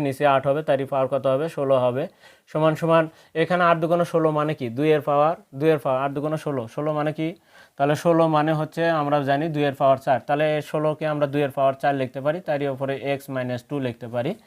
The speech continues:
এখন আসি এখানে যদি দেখি, তাহলে তিনের পাওয়ার কত? আহ, তিনের না, আগে উপরে মাথার উপরে দুইয়ের পাওয়ার কত আছে আমরা লিখব। দুইয়ের মাথার উপরে কত? বারো, আর নিচে তিনের উপরে কত? ষোলো আছে। এখানে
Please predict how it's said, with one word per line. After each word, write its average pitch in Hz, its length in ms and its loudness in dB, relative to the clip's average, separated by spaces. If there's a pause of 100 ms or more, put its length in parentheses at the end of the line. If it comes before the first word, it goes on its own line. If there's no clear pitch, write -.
(480)
এখন 165 260 6
আসি 175 200 4 (100)
এখানে 185 200 2 (100)
যদি 156 160 2
দেখি, 143 340 2
তাহলে 160 200 4
তিনের 165 340 -2
পাওয়ার 151 240 2
কত? 147 200 -2
আহ, 139 600 2 (100)
তিনের 151 360 0
না, 151 60 -2 (140)
আগে 135 240 0
উপরে 135 260 2
মাথার 135 320 -2
উপরে 131 160 -2
দুইয়ের 135 260 0
পাওয়ার 131 300 -2
কত 127 140 -4
আছে 131 280 -2
আমরা 123 300 -4
লিখব। 117 200 -6 (640)
দুইয়ের 156 200 6
মাথার 151 300 0
উপরে 143 220 0 (100)
কত? 131 160 0
বারো, 127 420 4 (120)
আর 139 100 2
নিচে 135 320 -4
তিনের 147 320 -4
উপরে 131 280 -4
কত? 127 180 -4 (160)
ষোলো 139 200 2
আছে। 127 280 2 (400)
এখানে 160 320 2